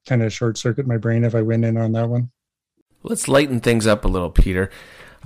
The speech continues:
Speaker 2: I'd like to ask you about some of your favorite Toronto things to do or eat or be at. I'm gonna ask you for two. One of them can be more familiar. We all love to go to the C N Tower, for example.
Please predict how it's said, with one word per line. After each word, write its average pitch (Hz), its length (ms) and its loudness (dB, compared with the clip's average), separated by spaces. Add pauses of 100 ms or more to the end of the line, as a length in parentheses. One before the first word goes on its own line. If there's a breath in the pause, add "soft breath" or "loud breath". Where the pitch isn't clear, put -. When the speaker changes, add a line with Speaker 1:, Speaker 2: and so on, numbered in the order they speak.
Speaker 2:
I'd 117 120 0
like 165 200 -2
to - 140 -4
ask 117 340 2
you 95 220 -2
about 95 280 -2
some 113 220 0
of 113 60 2
your 95 120 0
favorite 120 560 -2
Toronto 98 400 -2
things 82 440 -6
to 82 120 -8
do 95 680 -2
or 90 260 -4
eat 90 400 -6
or 87 100 -6
be 85 260 -4
at. 73 260 -2 (260 loud breath)
I'm 104 100 -4
gonna 123 140 2
ask 143 240 -2
you 139 60 -2
for 135 180 -4
two. 98 400 -2 (460 loud breath)
One 123 180 4
of 147 60 2
them 143 140 0
can 127 200 -2
be 117 80 4
more 113 240 2
familiar. 95 640 -2 (340)
We 78 200 -6
all 78 280 -8
love 80 220 -12
to - 80 -18
go 80 140 -6
to 76 60 -6
the 78 60 -10
C 87 220 -6
N 80 140 -10
Tower, 90 280 -4
for - 160 -12
example. 82 540 -10